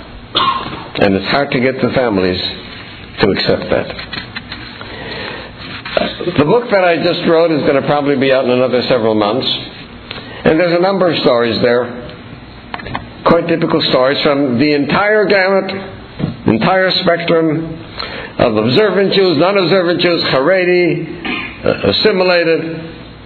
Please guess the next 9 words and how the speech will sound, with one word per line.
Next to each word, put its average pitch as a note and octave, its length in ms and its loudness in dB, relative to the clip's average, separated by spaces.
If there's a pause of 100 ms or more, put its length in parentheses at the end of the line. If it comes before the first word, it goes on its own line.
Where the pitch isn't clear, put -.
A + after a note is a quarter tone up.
(160)
They're C#3+ 160 4
all C3 140 2
there. G2 220 2 (1200)
And A#2 120 4
the A2 80 2
story B2+ 340 2
is A2 100 0
the G#2 180 0
same. E2 380 0